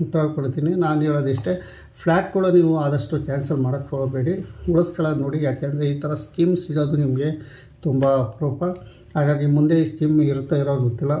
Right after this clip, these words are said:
but ನಿಮ್ಮ ಆದಷ್ಟು ಈ ಫ್ಲ್ಯಾಟ್‌ಗಳು ಉಳಿಸ್ಕೊಳ್ಳೋದು ನೋಡ್ಕೊಳ್ಳಿ ಅಂತ ಹೇಳ್ತೀನಿ. ಇಲ್ಲ ನಾವು ಕ್ಯಾನ್ಸಲ್ ಮಾಡಲೇಬೇಕು ಅಂದರೆ ನೀವು ಖಂಡಿತವಾಗಿ, ಆ, ನೀವು ರಾಜೀವ್ ಗಾಂಧಿ ವಸತಿ ನಿಗಮಕ್ಕೆ ಭೇಟಿ ಮಾಡಬೇಕಾಗುತ್ತೆ.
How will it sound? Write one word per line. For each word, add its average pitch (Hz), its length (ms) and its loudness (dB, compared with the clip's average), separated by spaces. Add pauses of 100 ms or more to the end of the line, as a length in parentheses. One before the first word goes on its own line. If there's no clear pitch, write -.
but 147 180 -2
ನಿಮ್ಮ 135 240 -2
ಆದಷ್ಟು 135 540 -2
ಈ 143 220 0
ಫ್ಲ್ಯಾಟ್‌ಗಳು 135 540 -4
ಉಳಿಸ್ಕೊಳ್ಳೋದು 135 480 -2
ನೋಡ್ಕೊಳ್ಳಿ 139 420 -2
ಅಂತ 120 160 0
ಹೇಳ್ತೀನಿ. 143 520 0 (360)
ಇಲ್ಲ 160 200 4
ನಾವು 156 200 0
ಕ್ಯಾನ್ಸಲ್ 139 360 -2
ಮಾಡಲೇಬೇಕು 147 640 0
ಅಂದರೆ 156 580 -4
ನೀವು 147 160 -2
ಖಂಡಿತವಾಗಿ, 147 840 -2 (400)
ಆ, 139 300 2
ನೀವು 139 260 0
ರಾಜೀವ್ 131 280 2
ಗಾಂಧಿ 165 280 4
ವಸತಿ 156 440 -2
ನಿಗಮಕ್ಕೆ 143 500 0
ಭೇಟಿ 139 280 0
ಮಾಡಬೇಕಾಗುತ್ತೆ. 131 880 0